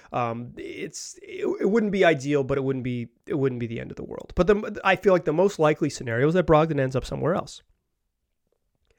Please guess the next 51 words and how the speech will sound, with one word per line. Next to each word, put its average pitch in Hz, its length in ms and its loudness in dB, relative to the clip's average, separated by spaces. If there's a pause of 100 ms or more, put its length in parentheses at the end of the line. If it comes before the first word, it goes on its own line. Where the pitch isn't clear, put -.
(120)
That 170 160 -2
somewhere 160 300 2
else 208 220 0
could 147 240 -8
be 170 140 -2
a 160 60 2
lot 143 280 0
of 170 140 -4
different 143 300 -4
places. 196 580 -6
Like, 156 140 -2
he's, 180 300 -10
he 170 160 -8
could, - 180 -10
he's 180 240 -8
helpful. 262 540 -6 (600)
Um, 143 320 -4
you 202 100 0
know, 175 80 4
he's 180 220 -4
not 170 260 0
the 165 80 -2
Drew 160 200 0
Holiday 139 480 2
level 131 340 -2
of 120 160 -8
player 117 300 -4
where, 120 140 -4
like, 117 300 -6
every 127 340 -4
good 117 260 -10
team 123 300 -10
in 117 80 -8
the 120 100 -6
N 117 100 -8
B 120 140 -6
A - 20 -6
is 117 120 -8
gonna 120 160 -12
be 120 100 -8
like, 120 240 -8 (420)
"H-, - 80 -20 (760)
how 185 180 -6
can 185 180 -4
we, 160 240 -4
<laughs> - 40 -20
how - 160 -10
can - 240 2
we 196 120 8
acquire 139 400 0
him?" - 140 -16